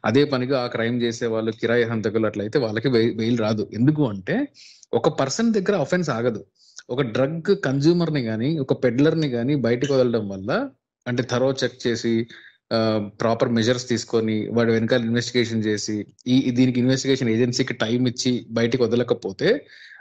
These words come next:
ఆ drug ని distribute చేసి, ఆ, అమ్మేసి చాలా మందిని ఇంకా addiction లోకి తీసుకొచ్చే chance ఉంటది. So, total దీని, దీని వల్ల, ఈ డ్రగ్ వల్ల <clears throat> ఒకరు ఇద్దరు కాదు, almost సొసైటీలో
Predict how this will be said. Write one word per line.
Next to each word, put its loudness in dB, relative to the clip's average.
ఆ 2
drug 0
ని 2
distribute 0
చేసి, -4
ఆ, -2
అమ్మేసి 2
చాలా 2
మందిని 2
ఇంకా 4
addiction 0
లోకి 0
తీసుకొచ్చే -4
chance -2
ఉంటది. -8
So, 4
total 0
దీని, 2
దీని 2
వల్ల, 0
ఈ 0
డ్రగ్ 0
వల్ల -2
<clears throat> 2
ఒకరు 0
ఇద్దరు 2
కాదు, -2
almost 0
సొసైటీలో 0